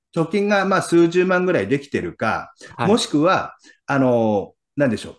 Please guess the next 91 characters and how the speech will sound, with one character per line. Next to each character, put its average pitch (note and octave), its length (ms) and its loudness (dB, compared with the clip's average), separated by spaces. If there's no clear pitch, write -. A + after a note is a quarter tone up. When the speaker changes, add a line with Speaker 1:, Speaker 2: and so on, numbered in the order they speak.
Speaker 1:
あ A#2+ 100 -4
の、 A2 80 -2
貸 - 280 -6
し A3+ 60 -2
家 A3+ 120 2
を G#3+ 100 4
一 A3 180 -2
軒 D3 160 -2
持 G#2+ 180 -2
っ A#2+ 100 -14
て G2+ 100 -8
れ E2 120 -8
ば、 F2+ 340 -6
基 F#3+ 80 -2
本 G#3 240 0
的 G3 220 -6
に F#3 300 -2
医 E3 60 4
療 G3 200 4
保 G3+ 140 -2
険 C#3 160 -2
払 C#3+ 260 -2
え D#3 80 0
な A#2+ 120 0
く A2 80 -4
な G#2 100 -2
る F#2+ 100 -6
こ G2 100 -8
と G#2 80 -6
は F2 120 -4
あ A#2+ 60 -2
り D3 80 0
ま D3+ 120 0
せ C3+ 100 -6
ん。 G#2 60 -8
こ G2+ 80 -10
れ G2+ 60 -6
断 C#3+ 260 0
言 A#2+ 180 0
し - 140 -14
ま - 60 -18
す。 - 80 -18
基 A2 100 -8
本 F#2+ 160 -8
的 F2 140 -10
に C#3+ 160 4
ね。 A#2 80 2
Speaker 2:
お - 20 2
う A#2 40 2
お A2+ 40 2
う G#2 240 0
お - 20 -10
う。 - 40 -12
Speaker 1:
ま、 F3+ 160 -2
ま A3+ 140 2
ず G#3 80 -4
そ F#3+ 160 -2
こ G#3 240 4
を D#3+ 80 -6
頭 F3 260 -2
に G#2+ 80 -2
入 G2+ 100 -6
れ G#2 40 -10
と G#2 80 -6
い E2+ 60 -8
て - 80 -20
く - 80 -20
だ F2 80 -20
さ - 120 -20
い。 - 40 -20
Speaker 2:
は G#2+ 200 -6
い。 - 120 -12
Speaker 1:
で、 A3 100 2
生 D4+ 220 2
命 D#4+ 120 4
保 D#4+ 80 4
険 A#3+ 160 0
の C3+ 80 0
話 A2+ 180 -2
し - 160 -8
ま A2+ 100 -4
し - 80 -10
ょ F#2 60 -6
う - 40 -16
か。 - 260 -20
生 D3 200 -2
命 C3 120 0
保 A#2 120 -4
険。 G2+ 160 -6
Speaker 2:
は E2 40 -16
い。 - 40 -20